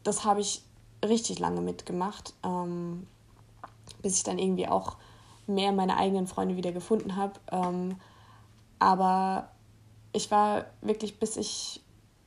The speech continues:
gerade neunzehn war, mit ihr befreundet und hab zu dem Zeitpunkt dann irgendwann mal gesagt, was mir nicht passt, was für mich schwierig ist, was für mich einfach in der Beziehung auch nicht stimmt und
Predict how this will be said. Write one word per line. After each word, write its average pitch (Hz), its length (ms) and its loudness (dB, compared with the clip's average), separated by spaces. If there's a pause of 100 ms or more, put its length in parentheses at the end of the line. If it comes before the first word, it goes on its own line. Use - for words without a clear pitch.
(140)
gerade 190 280 2
neunzehn 175 440 -4
war, 180 100 -8
mit 185 220 -8
ihr 185 80 -4
befreundet 202 640 -4
und 190 380 -4 (640)
hab 208 240 4 (800)
zu - 120 -2
dem 220 200 2
Zeitpunkt 220 520 0
dann 185 340 -2
irgendwann 202 300 0
mal 185 180 -2
gesagt, 208 520 0
was 175 220 -6
mir 196 140 -4
nicht 196 220 -6
passt, - 400 -6
was - 360 -4 (360)
für - 140 0
mich 208 220 2
schwierig 226 400 0
ist, - 180 -4
was 190 160 -4
für 196 100 -6
mich 190 240 -4
einfach 190 220 -4
in 185 140 -4
der 185 80 -2
Beziehung 208 480 -2
auch - 320 -4 (240)
nicht - 500 -2 (300)
stimmt 220 600 0 (120)
und 190 640 -2